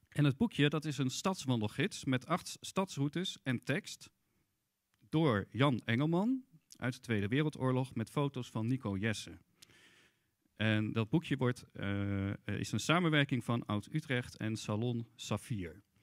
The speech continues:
U kunt, eh, voor beide boekpresentaties kunt u naar de website om een, eh,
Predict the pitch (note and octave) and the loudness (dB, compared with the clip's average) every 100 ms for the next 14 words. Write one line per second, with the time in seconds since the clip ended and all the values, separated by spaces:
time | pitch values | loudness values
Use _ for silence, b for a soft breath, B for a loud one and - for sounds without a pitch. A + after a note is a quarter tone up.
0 | B B B - C3+ F#3+ - E3+ - D3+ | B B B -2 2 2 2 0 4 4
1 | D#3 F3+ E3+ B2+ G3 F#3+ F3 - D#3+ D#3+ | 6 6 4 2 2 2 2 2 2 2
2 | - D#3+ - C#3+ C#3+ C3+ - C3 B2 D3 | 0 -4 0 2 2 2 2 2 2 0
3 | - E3+ F3 F3 - - - B2+ B2+ B2 | 0 -2 0 -4 -14 -6 0 2 4 4
4 | A#2+ A#2 A2+ | 4 4 2